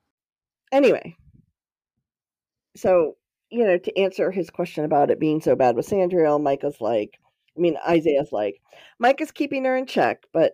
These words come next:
I was up all night dealing with petrified people." <laughs> And Hunt is like, "Soldiers?" And God bless Isaiah's like, "Soldiers, staff,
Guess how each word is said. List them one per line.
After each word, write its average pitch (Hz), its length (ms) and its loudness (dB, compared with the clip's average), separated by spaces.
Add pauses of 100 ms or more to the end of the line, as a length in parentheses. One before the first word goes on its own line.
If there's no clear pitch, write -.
I 170 80 2
was 165 120 0
up 165 140 0
all 156 120 0
night 147 280 0
dealing 147 360 -2
with 139 200 -4
petrified 180 480 -6
people." - 500 -12
<laughs> - 480 -16
And - 220 -4 (520)
Hunt 170 220 -2
is 165 80 -12
like, 135 220 -6
"Soldiers?" - 680 -14 (1120)
And 165 420 0 (720)
God 214 180 -2
bless 175 220 -4
Isaiah's 131 340 -8
like, - 160 -16
"Soldiers, 247 580 -8
staff, 208 360 0